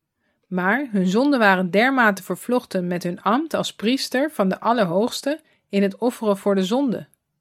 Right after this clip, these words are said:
En Gods werk werd dermate onteerd door het volk, dat voor hen geen verzoening gedaan kon worden. Hun eigen vader durfde, hoewel hij de hoge priester was, niet voor hen te bemiddelen.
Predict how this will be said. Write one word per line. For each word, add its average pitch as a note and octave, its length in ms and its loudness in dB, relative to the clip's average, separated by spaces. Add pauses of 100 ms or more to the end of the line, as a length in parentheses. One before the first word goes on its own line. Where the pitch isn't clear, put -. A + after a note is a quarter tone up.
(360)
En F#3+ 180 -2
Gods D4 320 -2
werk G#3+ 400 -2
werd F3 320 -2
dermate C4 560 2
onteerd G3+ 500 -2
door F#3+ 120 0
het F#3 120 -4
volk, E3 400 -8 (380)
dat F3 220 -4
voor D#3+ 140 -4
hen A3+ 320 -2
geen B3+ 320 -2
verzoening G#3+ 420 -2
gedaan F#3 320 -4
kon G3 180 -2
worden. E3+ 400 -6 (840)
Hun C4+ 140 4
eigen C#4+ 280 2
vader F#3+ 480 2
durfde, B3 480 0 (220)
hoewel G3+ 480 2
hij F#3+ 180 0
de E3+ 60 -4
hoge F#3+ 360 0
priester A#3 400 -6
was, C4+ 360 -4 (280)
niet C4 260 0
voor C#4 120 0
hen A#3+ 140 2
te G3+ 100 -4
bemiddelen. F3+ 680 -4